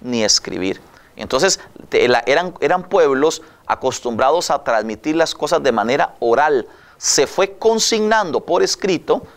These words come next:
el testimonio, ¿verdad? Que hemos dicho, hay un evento, un acontecimiento real, histórico, que se da, la, se testimonia, se atestigua oralmente y después se pone por escrito. ¿Qué se pone por escrito? El corazón, lo esencial. Más que pónganse, pónganse a pensar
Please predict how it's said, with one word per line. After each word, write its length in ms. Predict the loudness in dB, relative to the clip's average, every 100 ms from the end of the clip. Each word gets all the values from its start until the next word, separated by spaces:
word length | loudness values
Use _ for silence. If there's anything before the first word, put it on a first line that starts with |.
| -6
el 180 | -6
testimonio, 680 | -2 -2 0 2 2 0 -4 -8 -18 _ _ _
¿verdad? 220 | -6 -4
Que 100 | -4
hemos 160 | -4 -2
dicho, 180 | -2 -2
hay 80 | 0
un 100 | 0
evento, 840 | 2 2 0 -4 -6 -2 -2 -2 -16 _
un 80 | -10
acontecimiento 800 | -2 0 0 0 2 0 0 -2
real, 400 | 0 2 2 0
histórico, 640 | -4 -8 -6 -6 -6 -12 -14 -20 -6
que 120 | -4
se 120 | 0
da, 340 | 2 2 0 -6 -20 -20 -20 _ _ -4
la, 240 | -4 -4
se 200 | -4 -4
testimonia, 840 | -2 -2 -2 -2 0 2 0 0 -2
se 140 | 0
atestigua 720 | -2 -2 -8 -6 -4 0 0 2
oralmente 720 | 2 2 0 -2 -2 -2 -4 -2
y 60 |
después 280 | -4 -4 -8
se 80 | -6
pone 300 | -4 -2 -4 -10 -20 -4
por 160 | 0 0
escrito. 400 | 0 -2 -2 0
¿Qué 80 |
se 80 | 0
pone 160 | 0 2
por 100 | 0
escrito? 420 | 0 0 0 -4 -8
El 140 | -6 -2
corazón, 480 | 0 0 0 0 0
lo 60 |
esencial. 460 | -2 -2 0 0 -2 -14 _ _ _
Más 100 | -2
que 80 | 0
pónganse, 320 | 0 0 -2
pónganse 340 | -2 -2 0
a 120 | 0 -2
pensar 340 | -2 -2 -2